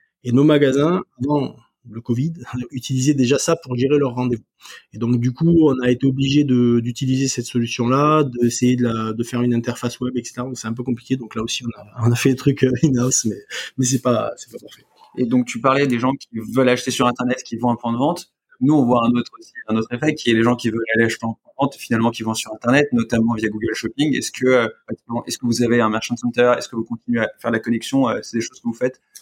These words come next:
Speaker 1: Ouais, alors, on fait aussi du Google Shopping. C'est pas un créneau qui marche super bien pour nous. Enfin, c'est pas un canal qui marche super bien pour nous, euh, parce qu'en fait, on vend pas beaucoup de marques. Donc, en fait, euh, mettre du, des lunettes Acuitis, par exemple, sur Google Shopping, ça a pas forcément un intérêt énorme pour nous.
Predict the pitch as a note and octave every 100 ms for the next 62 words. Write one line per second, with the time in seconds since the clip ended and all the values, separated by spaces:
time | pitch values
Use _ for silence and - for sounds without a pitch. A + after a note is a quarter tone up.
0 | _ _ _ B2+ C#3+ B2+ A2+ A2+ - C#3+
1 | C3+ C3+ B2+ A#2+ B2+ A#2 A#2 A#2 D#3+ F3+
2 | F#3 - - - _ _ _ _ - -
3 | B2+ E3 E3+ D#3+ - D3 D#3 - C3 A#2+
4 | - - - C3+ C3 C3+ B2 C3 B2 -
5 | B2 - C#3 C3 B2+ B2+ C3+ C3 B2+ A#2
6 | A#2+ A#2+ B2 A#2+ B2 B2 D#3+ - - -
7 | - A2+ A#2 A#2+ C#3 B2 - C3 A#2 A2+
8 | C#3+ C#3 D3 C3+ C3+ - - _ A#2+ A2+
9 | A2 A2 A2 C3+ - B2 A#2 A2+ A2+ A#2
10 | - _ B2+ C3 B2+ B2 B2 A#2+ B2 B2+
11 | C3+ B2+ A#2+ B2 D3 - A2+ A#2+ C3 B2+
12 | - A#2 A2+ A#2 B2 A#2+ A#2 C#3+ D3 A#2
13 | - C3 B2+ - B2+ B2+ B2 A#2+ B2 A#2+
14 | B2 B2 - B2 B2+ D#3+